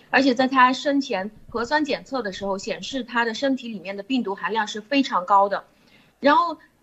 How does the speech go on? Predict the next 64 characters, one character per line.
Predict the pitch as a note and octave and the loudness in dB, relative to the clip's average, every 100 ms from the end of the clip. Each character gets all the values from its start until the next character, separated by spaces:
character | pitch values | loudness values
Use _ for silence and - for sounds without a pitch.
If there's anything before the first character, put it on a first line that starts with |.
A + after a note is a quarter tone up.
| _ | _
截 | C4 D4+ | -2 0
止 | F#4+ B3 | -2 -2
到 | B3 C4+ | 4 2
十 | B3+ C4 | 2 -8
七 | C4 D#4+ | -8 -2
号 | D#4 C#4 | 2 2
的 | A#3 | 0
新 | C4+ | 0
闻 | B3 A#3 | 0 0
里 | |
面， | G3 G3+ G3+ | -2 -2 -4
已 | |
经 | G3 C4+ | 0 -2
可 | C#4+ | 2
以 | A#3+ | -2
看 | G3+ C4+ | 0 0
到 | A#3+ A3 | 2 0
香 | A3 D#4 E4 | 0 -2 2
港 | A3+ F3 | 0 2
的 | B3 D#4 _ _ | 0 0 _ _
七 | - D#4 D#4 | -6 -2 0
家 | D4+ D#4 | 4 4
目 | D4+ C#4+ | 6 2
前 | A#3+ A#3 | 0 -2
正 | C4+ | 0
在 | B3+ | 0
接 | A#3+ C4 C4+ | 0 0 2
待 | B3+ | 2
这 | A#3 | 0
些 | B3 | -4
新 | B3 D4 | -2 0
冠 | D4+ C4 | 2 2
病 | C4 G3+ | 0 -2
人 | F3 F#3 | -2 -4
的 | G#3 | -4
医 | G3+ | -2
院， | A#3 A#3+ F3+ | 4 4 4
就 | A3 | -2
是 | A#3+ G3+ - _ - | 0 0 -2 _ 4
大 | C#4+ | 6
家 | C4+ | 6
都 | C4+ | 2
会 | C#4 | -4
住 | - C4 | -6 -6
在 | A#3 | -6
公 | A3+ C#4+ | -4 -2
立 | C#4+ | -2
医 | G#3+ | -6
院， | A3 A3+ F3+ F3+ | -8 -6 -6 -8
是 | C#4 | -10
已 | G#3+ F3 | -10 -6
经 | A#3 A#3+ | 0 0
彻 | A#3+ D#4 C4+ | 2 2 2
底 | F#3+ | 0
都 | F3+ F#3 | -4 -2
爆 | A3 A#3 | 4 4
满 | G3 D3 E3 | 4 -4 -6
了， | D#3+ | -10
没 | F3+ G3 | -8 -4
有 | B3+ | -4
地 | F#3+ A3 | -4 -8
方 | G#3+ G3 | -6 -6
住 | G3 A3+ F#3 | -6 -8 -8
了。 | D3+ | -8